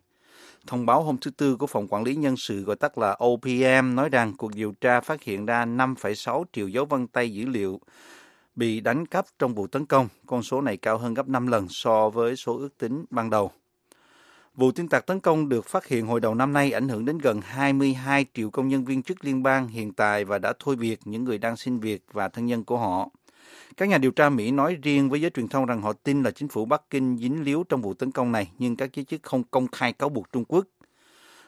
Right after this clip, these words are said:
Tổng thống Barack Obama, theo trù liệu, sẽ ưu tiên nêu vấn đề tin tặc tấn công này lên khi ông tiếp Chủ tịch nước Trung Quốc Tập Cận Bình tại Tòa Bạch Ốc trong tuần này.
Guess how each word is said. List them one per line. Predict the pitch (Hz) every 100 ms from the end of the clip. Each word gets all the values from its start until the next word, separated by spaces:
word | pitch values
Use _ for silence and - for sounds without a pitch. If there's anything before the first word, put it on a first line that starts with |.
| -
Tổng | 127 131
thống | 180
Barack | 175 175 175
Obama, | 156 151 151 143
theo | 156 139
trù | 127
liệu, | 113 110 107
sẽ | -
ưu | 135 156
tiên | 131 147 139 139
nêu | 139
vấn | 131 175
đề | 123
tin | - 131
tặc | 123 104 -
tấn | 147
công | 139 127 117
này | 101
lên | 107 127 123 -
khi | - 135 135
ông | 127 123
tiếp | - 160
Chủ | 127
tịch | 120 120
nước | 135 -
Trung | 135 117
Quốc | 180 - -
Tập | 104 -
Cận | 107 107
Bình | 110 92 -
tại | 104 98
Tòa | -
Bạch | 95 92
Ốc | 131 - -
trong | 110
tuần | 107 107 98
này. | 101